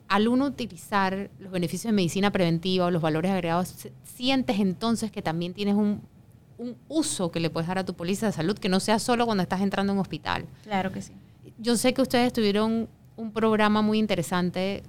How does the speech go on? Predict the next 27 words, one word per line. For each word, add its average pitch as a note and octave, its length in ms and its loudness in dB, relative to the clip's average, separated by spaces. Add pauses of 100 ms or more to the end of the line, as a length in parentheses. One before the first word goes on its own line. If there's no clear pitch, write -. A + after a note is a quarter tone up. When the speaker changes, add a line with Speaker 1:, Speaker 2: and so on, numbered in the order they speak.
Speaker 1:
con F3 220 -2
todo, G3+ 420 -2 (120)
con, E3+ 420 -4 (140)
durante F3+ 280 -4
este G3 160 -8
periodo F3 160 0
de F#3+ 80 2
la G3 100 0
pandemia, F3 640 0 (400)
Speaker 2:
Ujú. G3+ 320 -12
Speaker 1:
con F#3+ 140 -12
todo F3 160 0
el E3+ 100 0
tema F3+ 240 0
del E3 160 -4
covid. F3 360 -12 (180)
Speaker 2:
Ujú. G#3+ 80 -14 (420)
Speaker 1:
Cuéntanos G#3 360 2
un F#3 100 2
poquito F#3 360 -4
de F#3 100 4
eso, G3+ 120 -2
de F3+ 80 0
cómo F3+ 240 0
surge F#3+ 220 -6
este F#3+ 140 -10
programa E3+ 420 2